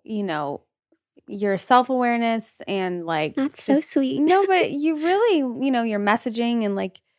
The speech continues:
Speaker 1: you're totally aware of, like, every aspect of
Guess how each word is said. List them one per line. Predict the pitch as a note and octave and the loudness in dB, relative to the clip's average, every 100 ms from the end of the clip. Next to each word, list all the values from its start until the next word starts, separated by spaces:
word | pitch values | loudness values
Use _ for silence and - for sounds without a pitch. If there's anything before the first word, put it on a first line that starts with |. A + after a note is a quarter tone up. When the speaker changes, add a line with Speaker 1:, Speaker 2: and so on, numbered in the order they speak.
| _ - | _ -10
Speaker 1:
you're | |
totally | G#3+ B3 A#3+ | -2 2 4
aware | A3+ A3 G#3 G3 | 2 2 2 0
of, | F#3 | -2
like, | F#3 - | -6 -2
every | G3 G3 G3 | -4 -2 -2
aspect | F3+ F3+ - E3 E3 - | -2 -2 -2 -2 -2 -6
of | D#3 E3 | -8 -8